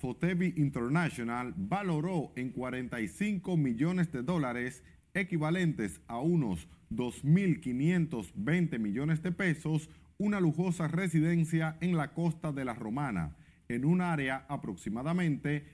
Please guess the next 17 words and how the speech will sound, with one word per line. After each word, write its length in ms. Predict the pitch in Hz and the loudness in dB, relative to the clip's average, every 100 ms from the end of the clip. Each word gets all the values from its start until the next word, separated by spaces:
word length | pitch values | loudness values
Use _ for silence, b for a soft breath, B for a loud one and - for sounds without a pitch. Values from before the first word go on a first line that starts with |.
| B | B
de 220 | - 156 190 | -2 0 2
seis 300 | 165 139 143 | 0 -2 2
mil 460 | 165 190 190 - | 4 4 2 -2
ochocientos 720 | - 190 151 139 160 156 156 147 | -4 -4 -4 0 2 2 0 -2
setenta 440 | 175 165 151 131 | -4 0 0 0
y 40 | 120 | -2
nueve 460 | 131 131 131 131 - | -2 -4 -4 -6 -2
metros 420 | 139 151 127 - | 0 2 0 -6
cuadrados. 720 | 123 113 107 85 71 73 - _ - _ _ _ _ _ _ _ _ - | -6 -4 -2 -2 -2 -8 -14 _ -20 _ _ _ _ _ _ _ _ -2
La 260 | 120 131 | 0 0
propiedad 680 | 131 123 123 123 196 185 156 | -4 -6 -2 0 0 -2 -4
pertenece 580 | 143 131 123 139 180 131 | -6 -4 -2 0 2 0
a 60 | 127 | 0
un 120 | 160 | 2
matrimonio 600 | 170 147 131 165 165 127 | 0 0 0 2 2 0
canadiense 680 | 147 180 170 165 143 151 135 | -2 0 2 2 2 -2 -4
jubilado 760 | 123 175 190 175 139 120 139 | 0 0 4 2 0 -4 -8